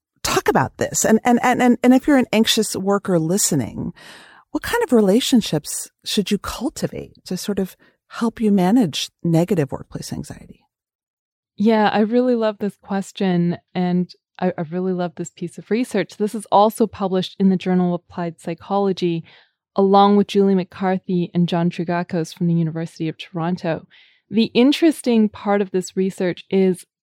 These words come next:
Speaker 2: that your social network at work plays such an important role in shaping the impact of your anxiety and in distinct ways.
Speaker 1: Hmm.
Speaker 2: So we found that coworkers play a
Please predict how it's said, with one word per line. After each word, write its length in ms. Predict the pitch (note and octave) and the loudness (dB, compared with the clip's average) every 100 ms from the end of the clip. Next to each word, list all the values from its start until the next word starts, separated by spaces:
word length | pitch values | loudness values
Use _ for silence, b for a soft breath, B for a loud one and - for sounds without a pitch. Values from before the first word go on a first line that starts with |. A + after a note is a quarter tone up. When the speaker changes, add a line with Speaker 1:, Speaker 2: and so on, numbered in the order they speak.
| _ | _
Speaker 2:
that 160 | F#3+ G3+ | -2 0
your 200 | G3+ A#3+ | 4 4
social 600 | A#3+ - A3+ G#3+ A3 G#3 | 2 2 4 4 2 4
network 580 | G3 F#3 - F3+ E3+ _ _ - | 4 2 -2 -6 -6 _ _ -2
at 240 | G3+ A3 | 0 2
work 360 | G#3 A3+ E3 - _ _ _ _ _ _ _ _ | 2 2 0 -4 _ _ _ _ _ _ _ _
plays 260 | - A#3+ A#3 | 2 4 4
such 400 | - - B3 - | 0 0 0 2
an 80 | C#4 | 2
important 800 | B3+ A#3 - A3 - G#3 - E3+ | 2 0 -2 -2 2 0 0 0
role 440 | G3 G3+ G3 F#3 | 4 6 6 2
in 260 | - F#3+ F#3+ | 2 4 4
shaping 760 | - - - G#3+ A#3+ C4 B3+ | 2 -4 -2 -2 0 0 2
the 160 | A3 F#3+ | 0 -2
impact 640 | - G#3 A3 - F3+ - _ - | 2 4 4 -2 -10 -10 _ 2
of 200 | F#3 F3 | 2 2
your 320 | F3+ F#3 E3+ | 2 2 2
anxiety 920 | F3 F3+ F3 E3+ F3+ F3+ G3 G3+ - - _ | 0 0 0 -4 -4 -4 -8 -14 -16 -18 _
and 160 | G#3 G3+ | 4 6
in 160 | F#3+ F#3 | 8 6
distinct 760 | G3 - - - G3 E3+ - | 4 0 -2 2 2 0 -6
ways. 360 | F3+ E3 - - - | -4 -4 -6 -16 -4
Speaker 1:
Hmm. 140 | F#3 D#3 _ _ _ _ | -4 -4 _ _ _ _
Speaker 2:
So 180 | - A3+ | 2 4
we 140 | A#3+ | 4
found 380 | A3+ B3 B3+ B3+ | 2 2 4 2
that 180 | - - | 0 -8
coworkers 960 | - A#3+ C4+ C4+ F#3+ - F3 E3 F#3 - | -6 2 4 6 2 0 -4 -2 -4 -8
play 260 | _ G#3 G#3 | _ 0 2
a 120 | F#3 | 0